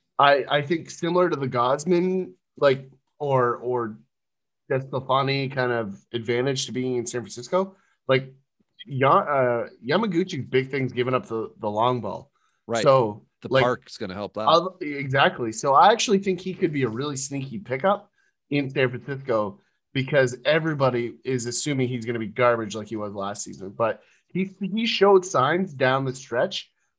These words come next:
Speaker 1: And what, if you don't, again, we've talked about this in previous episodes. Like, if you didn't watch the Jays play, you wouldn't see this.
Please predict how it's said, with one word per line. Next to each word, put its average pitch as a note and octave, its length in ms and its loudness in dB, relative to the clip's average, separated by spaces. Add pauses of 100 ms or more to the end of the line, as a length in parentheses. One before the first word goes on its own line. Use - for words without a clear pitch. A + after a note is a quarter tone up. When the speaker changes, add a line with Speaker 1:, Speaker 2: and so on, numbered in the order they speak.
(180)
Speaker 1:
And C3+ 440 2
what, C3 420 -2 (180)
if C#3+ 240 -4
you C#3+ 100 -4
don't, F3+ 360 4
again, C#3+ 300 2
we've C3 160 -2
talked F#3 220 0
about D3 140 -2
this C#3 180 -8
in B2 80 -4
previous C#3+ 340 -6
episodes. G#2 320 -6
Like, G#2 180 -10
if A2+ 100 -16
you D#3+ 120 -6
didn't A3+ 260 -4
watch C#3+ 460 2 (360)
the C3+ 80 4
Jays C3 300 0
play, C#3 220 -4
you D3+ 140 -4
wouldn't D#3 240 -2
see C3+ 180 -6
this. G2+ 300 -6